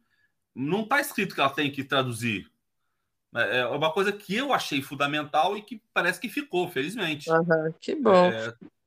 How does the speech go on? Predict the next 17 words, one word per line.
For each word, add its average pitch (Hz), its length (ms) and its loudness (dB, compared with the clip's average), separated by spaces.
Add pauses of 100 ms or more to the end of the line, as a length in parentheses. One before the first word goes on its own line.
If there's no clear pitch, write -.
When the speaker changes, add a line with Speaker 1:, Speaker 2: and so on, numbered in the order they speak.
(400)
Speaker 1:
é, 123 240 2
Speaker 2:
E, 226 60 6
Speaker 1:
é - 20 -2 (380)
Speaker 2:
mas 240 180 6
ela 240 160 8
é 233 40 10
do, 202 180 10
ela 196 160 10
é - 20 6
do 190 100 -2
governo, 185 720 8
ela 175 200 8
é 175 80 0 (280)
privada, 175 580 6
Speaker 1:
A, - 40 6
a, - 20 4
Speaker 2:
é - 40 4